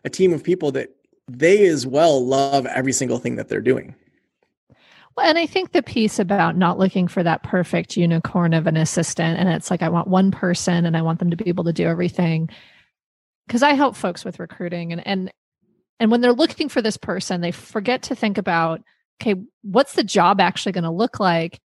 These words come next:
Speaker 2: And also, when you get this person, what would keep them from starting their own business? Like, if they can do everything that you could do, why would they not do it?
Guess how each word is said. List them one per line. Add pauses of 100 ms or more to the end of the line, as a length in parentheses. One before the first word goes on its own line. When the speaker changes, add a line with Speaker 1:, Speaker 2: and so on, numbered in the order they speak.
(320)
Speaker 2:
And
also,
when
you
get
this
person,
what
would
keep
them
from
starting
their
own
business?
Like,
if
they
can
do
everything
that
you
could
do,
why
would
they
not
do
it?